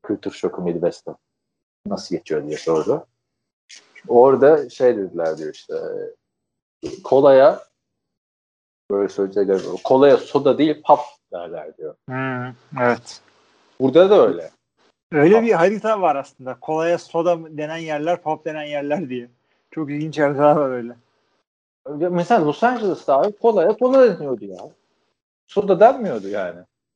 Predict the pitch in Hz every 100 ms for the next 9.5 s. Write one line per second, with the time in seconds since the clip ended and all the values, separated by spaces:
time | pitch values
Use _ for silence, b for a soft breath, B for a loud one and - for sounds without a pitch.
0 | _ _ _ _ _ _ _ _ _ _
1 | _ 160 165 180 180 185 120 123 151 147
2 | _ _ _ - - - 160 233 208 165
3 | 135 123 - 131 - _ _ _ _ _
4 | _ - 143 - 185 180 190 196 208 208
5 | - 185 220 _ - 156 - 196 180 170
6 | 160 156 160 156 147 _ 147 131 156 160
7 | 160 139 - 208 _ _ _ _ _ 139
8 | 151 190 170 151 - 185 - 180 156 123
9 | 120 117 113 -